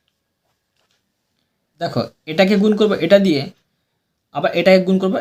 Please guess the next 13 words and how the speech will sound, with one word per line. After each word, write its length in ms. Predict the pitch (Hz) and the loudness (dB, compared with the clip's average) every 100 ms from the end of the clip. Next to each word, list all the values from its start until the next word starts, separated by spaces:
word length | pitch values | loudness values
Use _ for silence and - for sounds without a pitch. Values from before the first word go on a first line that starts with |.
| - | -4
এটা 140 | 156 123 | -2 -2
দিয়ে। 140 | 104 - _ _ _ _ _ _ _ _ _ _ _ _ _ _ - | -4 -10 _ _ _ _ _ _ _ _ _ _ _ _ _ _ -6
ঊনপঞ্চাশকে 560 | 185 190 214 214 214 190 | -4 0 0 0 -2 0
সাত 140 | 165 156 | 0 2
দিয়ে 120 | 190 | 2
গুণ 80 | 196 | 0
করলে 140 | 208 185 | 0 0
হয় 160 | 147 117 185 - _ | 0 -2 -8 -14 _
সাত 140 | - 156 170 | -10 -8 -6
নয় 140 | 160 151 | -8 -6
তেষট্টি, 460 | 175 208 202 160 143 190 _ _ _ _ _ _ _ _ _ - | -4 -4 -4 -6 -8 -10 _ _ _ _ _ _ _ _ _ -10
আর 60 | 147 | -6
থাকে 140 | 180 | -4